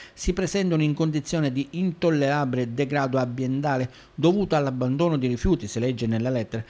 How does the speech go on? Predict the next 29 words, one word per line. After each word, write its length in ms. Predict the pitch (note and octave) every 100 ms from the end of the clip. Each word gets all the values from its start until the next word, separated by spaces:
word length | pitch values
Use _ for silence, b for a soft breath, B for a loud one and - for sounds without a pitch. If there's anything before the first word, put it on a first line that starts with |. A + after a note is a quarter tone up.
| B B
che 140 | F#3
per 220 | F#3 F#3 D3
tipologia 600 | F3 E3 D#3 C#3 D#3 C3
e 80 |
quantità 400 | A#2 C3 C#3+ C#3
formano 500 | A#2+ D#3+ C#3+ C#3 C3+
delle 280 | B2+ C3+ C3
microdiscariche, 1080 | B2+ D#3 E3 D#3+ D3 D3 - - G#2 F#2+ A2
ma 220 | D3+ D3+
anche 280 | B2 A2 A2+
alla 260 | - C#3 C#3
mancanza 520 | D3+ C#3+ C#3+ C3+ C3
di 100 | B2
scerbature 640 | A#2 D3 C#3 D3 A#2 G2+ G#2
che 140 | D#3
mette 440 | C3 A2+ - G#2 -
a 160 | A#2 A#2+
rischio 460 | B2 A#2+ - B2+
di 80 | B2
incendi. 480 | B2+ G#2+ F#2+ F2+ F#2+ B B B
Tale 280 | B G3+ E3+
situazione, 640 | C#3+ B2+ B2 - C#3+ B2 A2
frutto 420 | - E3 - C3+
di 140 | B2
incuria 500 | B2+ B2+ F3+ D3 A#2
dell'amministrazione, 960 | G#2+ B2+ A#2+ B2 B2 - D#3 - A2 B2
ha 160 | D3+ D3
generato 560 | C3+ D#3+ D#3 G#2+ G2 A2
comportamenti 800 | D3+ D3 C#3+ - D3 B2 G#2+